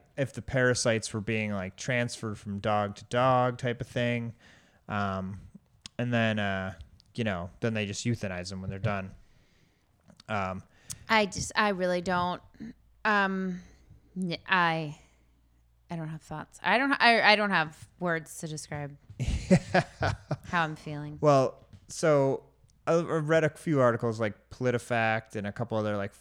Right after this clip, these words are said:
Speaker 1: fact check websites that they didn't deny that this test happened. I mean, there's photographs of it.
Speaker 2: Mm-hmm.
Speaker 1: They denied who was responsible for it and who was funding it.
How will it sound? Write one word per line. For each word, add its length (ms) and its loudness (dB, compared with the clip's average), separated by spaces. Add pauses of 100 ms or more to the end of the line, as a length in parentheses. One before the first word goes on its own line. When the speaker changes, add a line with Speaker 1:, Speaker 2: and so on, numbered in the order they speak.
(180)
Speaker 1:
fact 280 -2
check 220 -4
websites 600 -4
that 200 -4 (1300)
they 80 8
didn't 160 8
deny 260 8
that 140 0
this 160 -2
test 280 -2
happened. 440 -2
I 20 -8
mean, 140 -6
there's 180 -4
photographs 600 -2
of 220 -6
it. 120 -8 (180)
Speaker 2:
Mm-hmm. 320 -10 (540)
Speaker 1:
They 120 2
denied 540 2 (340)
who 380 0
was 200 0
responsible 560 -2
for 400 -2
it 100 -8
and 140 -10
who 100 -4
was 160 -8
funding 400 -2
it. 240 -4